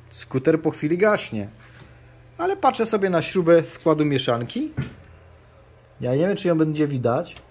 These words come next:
Pokażę wam to, chcę wam to pokazać. Zobaczcie, śruba jest wkręcona do oporu. Regulowaliśmy gaźnik i czyściliśmy ten gaźnik, moi drodzy. Oczywiście już jest uświniony po jednym dniu. Ja nie wiem, co trzeba robić, żeby tak upierdzielić gaźnik po jednym dniu.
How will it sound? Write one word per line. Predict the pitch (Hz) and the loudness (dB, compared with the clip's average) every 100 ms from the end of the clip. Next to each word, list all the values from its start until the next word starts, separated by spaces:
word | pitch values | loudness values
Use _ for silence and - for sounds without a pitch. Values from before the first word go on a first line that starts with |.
| - - - - - | -20 -20 -20 -20 -12
Pokażę | 113 120 113 110 | -4 0 0 0
wam | 107 107 | 0 -2
to, | |
chcę | 110 - | -2 0
wam | 135 135 | 0 -2
to | 127 | -4
pokazać. | 120 113 120 117 - - - - - - - - | -2 -2 -2 -4 -10 -20 -20 -20 -20 -20 -20 -4
Zobaczcie, | 127 135 131 120 107 - - - - | 2 2 2 -4 -6 -8 -20 -20 -14
śruba | - 160 151 | -2 2 4
jest | 147 147 | 4 2
wkręcona | - 143 135 147 139 | 0 2 2 0 2
do | 135 | 2
oporu. | 135 123 131 113 107 101 - 131 - - - 110 | 0 2 2 2 -2 -10 -20 -20 -20 -20 -14 -2
Regulowaliśmy | 113 127 131 175 220 190 | 0 2 2 2 0 -2
gaźnik | 156 160 165 160 | 0 0 -2 -4
i | 151 | -6
czyściliśmy | 143 - 127 117 117 | -6 -6 -8 -6 -6
ten | 113 113 | -4 2
gaźnik, | 110 107 117 156 - | 2 2 -2 -4 -8
moi | 120 117 | -6 -4
drodzy. | 117 110 123 156 - - - - - - - - - | 0 0 2 0 -2 -18 -20 -20 -20 -20 -20 -20 -14
Oczywiście | - - 131 - | -10 -4 0 4
już | 131 | 6
jest | 135 135 | 4 2
uświniony | 139 - 147 156 160 | -4 -4 0 2 2
po | 156 147 | 2 4
jednym | 151 151 147 | 4 2 0
dniu. | 151 | 2
Ja | 143 | 2
nie | 165 | 2
wiem, | 160 | -2
co | 156 | -2
trzeba | 151 147 | 0 2
robić, | 147 147 | 2 2
żeby | 143 | -2
tak | 143 139 | -2 -4
upierdzielić | 135 151 135 147 147 | -2 -2 0 -2 0
gaźnik | 143 139 139 | 0 0 0
po | 143 | 0
jednym | 127 127 | 0 -4
dniu. | 120 139 156 | -4 -4 -6